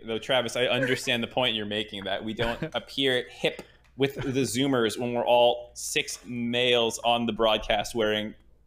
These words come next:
Speaker 1: similar
Speaker 2: My
Speaker 1: looking
Speaker 2: favorite,
Speaker 1: jackets.
Speaker 2: my favorite
Speaker 1: I
Speaker 2: thing, I
Speaker 1: fucking
Speaker 2: sent
Speaker 1: get
Speaker 2: this
Speaker 1: it.
Speaker 2: to Mark. Somebody linked me a Twitch chat comment, which from this weekend. Uh, where, where was it? Where did I send it?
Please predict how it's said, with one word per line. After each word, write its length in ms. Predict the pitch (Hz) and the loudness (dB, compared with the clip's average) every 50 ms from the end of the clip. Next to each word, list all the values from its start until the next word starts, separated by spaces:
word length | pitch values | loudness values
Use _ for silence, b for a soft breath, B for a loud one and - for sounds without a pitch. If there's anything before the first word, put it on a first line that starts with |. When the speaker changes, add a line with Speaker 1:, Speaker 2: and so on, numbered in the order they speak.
| _ | _
Speaker 1:
similar 400 | - - - 139 131 123 117 110 | -14 -6 -4 0 2 2 4 4
Speaker 2:
My 140 | 110 143 147 | 6 6 6
Speaker 1:
looking 140 | 147 117 104 | 6 4 4
Speaker 2:
favorite, 360 | 165 165 170 175 196 196 196 180 | 4 4 6 8 8 6 6 4
Speaker 1:
jackets. 200 | 196 - - - - - - | 0 -4 -10 -14 -14 -8 -4
Speaker 2:
my 160 | 139 143 143 | -2 -2 -2
favorite 260 | - - 160 160 131 | -2 -2 0 2 2
Speaker 1:
I 40 | 143 | 0
Speaker 2:
thing, 120 | 143 147 160 | 2 2 2
I 60 | 170 | 4
Speaker 1:
fucking 180 | 165 127 156 143 | 4 2 2 0
Speaker 2:
sent 80 | 156 151 | 2 4
Speaker 1:
get 120 | 147 131 127 | 4 4 4
Speaker 2:
this 60 | 127 | 4
Speaker 1:
it. 60 | 139 | 2
Speaker 2:
to 20 | 147 | 2
Mark. 400 | 127 120 120 120 120 - - - - _ _ - - - - _ - | 0 0 0 0 -2 -4 -8 -16 -20 _ _ -20 -20 -20 -20 _ -12
Somebody 380 | - - 143 147 160 175 175 | -4 -2 -2 0 0 0 0
linked 340 | 175 139 139 139 147 143 143 | 0 0 -2 -4 -4 -6 -6
me 140 | 147 147 139 | -6 -2 -2
a 80 | 127 117 | -2 -2
Twitch 360 | - - - 135 131 - - | -4 -6 -6 -6 -6 -8 -6
chat 240 | - 139 123 113 - | -4 -2 -2 -2 -4
comment, 520 | - - 117 113 113 107 104 101 - - | -6 -6 -6 -4 -4 -6 -6 -8 -12 -14
which 360 | 123 120 117 110 - - - - - | -12 -10 -10 -10 -12 -14 -16 -18 -14
from 200 | - 123 120 117 110 | -10 -8 -8 -6 -8
this 200 | 113 107 - 120 | -8 -10 -10 -10
weekend. 420 | 120 120 - 120 110 107 104 104 - - | -12 -10 -10 -10 -10 -10 -12 -14 -18 -16
Uh, 400 | - 117 117 117 113 110 110 110 110 - | -12 -8 -6 -4 -4 -2 -4 -4 -6 -8
where, 440 | - 120 131 135 139 151 160 143 - - | -12 -12 -10 -6 -4 -4 -4 -6 -6 -8
where 200 | 135 135 135 135 | -8 -8 -8 -8
was 220 | 135 131 123 123 | -8 -10 -10 -10
it? 100 | 120 110 | -12 -14
Where 180 | 80 127 131 131 | -14 -14 -12 -10
did 120 | 131 123 | -8 -8
I 60 | 120 117 | -8 -10
send 260 | - - 127 120 120 | -10 -12 -12 -10 -10
it? 280 | 113 104 - B B | -10 -12 -12 B B